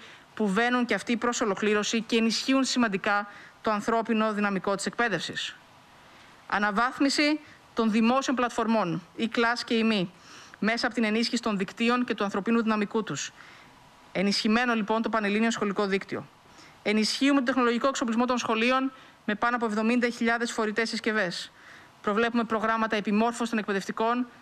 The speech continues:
στην εξαποστάσεως διδασκαλία. Εκπαιδευτική τηλεόραση, δημιουργία εκ του μηδενός βιβλιοθήκης μαθημάτων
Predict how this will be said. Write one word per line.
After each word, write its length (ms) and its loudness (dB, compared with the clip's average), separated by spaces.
στην 160 -6
εξαποστάσεως 560 -2
διδασκαλία. 560 -2
Εκπαιδευτική 520 -2
τηλεόραση, 720 0
δημιουργία 460 2
εκ 120 -8
του 80 0
μηδενός 500 2
βιβλιοθήκης 640 0
μαθημάτων 680 0